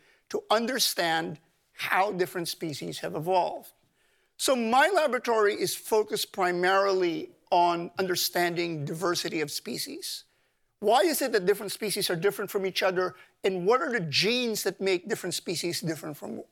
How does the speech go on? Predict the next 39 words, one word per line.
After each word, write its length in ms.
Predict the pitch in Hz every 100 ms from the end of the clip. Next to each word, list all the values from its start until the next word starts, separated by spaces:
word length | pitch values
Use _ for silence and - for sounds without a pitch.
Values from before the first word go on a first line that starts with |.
| _ -
one 240 | 151 151
another? 440 | 151 156 160 - - - - _ _ -
How 300 | 226 285 349
is 100 | 240
the 140 | 254
amazing 580 | 220 208 226 247 214 160
biodiversity 840 | 175 208 233 185 156 190 - 196
in 120 | 185
our 120 | 165
planet, 600 | 160 - 185 196 196 - - _ _ _ _ _ _ _ _ _ -
um, 440 | 175 175 175 180 -
enabled 600 | 190 190 208 254 220 220
in 200 | - 190 - -
part 580 | - 302 226 165 - - _ _ -
by 160 | 180
changes 800 | 185 - 202 214 196 190 170 147 -
in 480 | 185 175 170 170 180 _ _ _
the 100 | 180
genes 520 | 170 175 202 196 185
that 100 | 180
we 100 | 175
find 380 | - - - 170
in 60 | 160
the 80 |
genomes 560 | 160 160 156 170 165 -
of 80 | 196
this 140 | -
organism? 460 | - - 160 135 - _ - _
That 200 | - 262
is 80 | 277
a 80 | 220
large 580 | 180 175 196 214 180 -
question 720 | - 185 - - 185 170 165
that 220 | 160 -
my 180 | 160 165
group 340 | 151 185 160
is 140 | - -
interested 560 | 185 175 165 - 247
in. 220 | - -